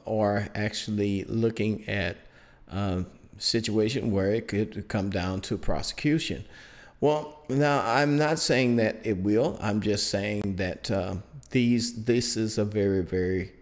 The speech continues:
strange, uh, time for all of this to be brought up.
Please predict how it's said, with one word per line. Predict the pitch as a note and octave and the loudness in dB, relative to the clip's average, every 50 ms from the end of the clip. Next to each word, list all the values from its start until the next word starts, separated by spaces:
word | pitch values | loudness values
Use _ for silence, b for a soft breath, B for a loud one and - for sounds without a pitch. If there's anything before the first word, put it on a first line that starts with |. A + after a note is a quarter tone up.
| - | -20
strange, | - - - - - A#2 A2 G#2 G2+ G2 G2 G2+ G2 G2 - - - - - | -16 -14 -14 -8 -4 -2 0 2 2 2 0 0 -2 -2 -4 -8 -12 -12 -10
uh, | F#2+ F#2+ F2+ F2+ - - - - - | -8 -8 -6 -6 -6 -6 -8 -10 -8
time | - - B2 G2+ G2 G2+ F#2+ F2 F#2 F#2+ F2+ B B B B B B B B B | -6 -4 -2 0 0 0 0 0 -2 -2 -4 B B B B B B B B B
for | - - - G2+ G2 G2 F2+ D#2+ - - | -12 -4 -2 0 0 2 0 -2 -4 -4
all | - G2+ A2 A2 G#2+ | -2 0 2 2 2
of | G#2 G2 G2 | 2 0 0
this | F#2+ F#2 - - | 0 -2 -2 -4
to | F2+ | -4
be | F2+ F2 G2 | -4 -4 -4
brought | F2+ - E2+ E2 D2+ D2 D#2+ G2 | -4 -2 -4 -4 -2 -2 -2 -2
up. | F#2 D#2 - - | -4 -4 -6 -10